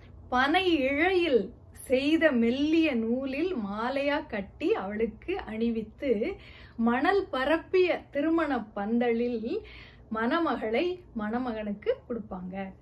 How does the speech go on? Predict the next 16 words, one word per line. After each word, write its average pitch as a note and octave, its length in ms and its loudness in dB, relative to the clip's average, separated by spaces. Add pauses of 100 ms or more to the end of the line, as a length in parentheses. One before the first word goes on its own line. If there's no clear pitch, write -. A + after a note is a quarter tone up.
(180)
இதுதான் C4 600 2
தமிழர் A#3+ 400 2
கல்யாணம் G3 520 -6 (200)
அப்படின்னு G#3 500 -4 (200)
அகநானூறு A#3 800 -4
சொல்லுது. G3 320 -8 (480)
ஆக, A3+ 500 -2 (300)
என் B3 340 2
குழப்பத்தை D4 840 2
தீர்த்து D#4+ 640 0
என் C4+ 300 4
கலாச்சாரத்தை D4+ 1080 4
எனக்கே E4 580 4
புரிய F#4 500 4
வைப்பது F4 580 2
மொழிதான். D#4+ 840 4